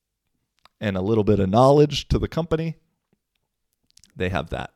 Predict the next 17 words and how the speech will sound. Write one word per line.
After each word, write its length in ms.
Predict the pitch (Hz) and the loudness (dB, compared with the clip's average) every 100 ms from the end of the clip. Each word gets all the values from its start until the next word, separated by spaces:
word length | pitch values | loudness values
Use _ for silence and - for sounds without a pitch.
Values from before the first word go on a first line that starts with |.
| - | -12
in 120 | - | -10
there. 160 | - 113 | -8 -4
So 280 | 127 139 - | 0 0 -2
it 40 | |
just 220 | 208 - | -6 -6
makes 320 | - 127 147 - | -4 -2 -2 -2
you 60 | |
wonder. 380 | 147 165 135 135 - - | -2 -2 -2 -4 -10 -10
And 180 | - 107 | -2 2
now 240 | 117 131 139 | 2 2 0
all 200 | - 135 | 0 -2
of 60 | 139 | -2
a 60 | 135 | -2
sudden 320 | - 120 113 | -2 -2 -4
there's 380 | 107 101 95 - - _ _ _ - | -4 -4 -4 -6 -10 _ _ _ -4
basically, 580 | 156 165 160 - 127 - | 2 2 2 -2 -4 -4
if 320 | - 107 | -8 -10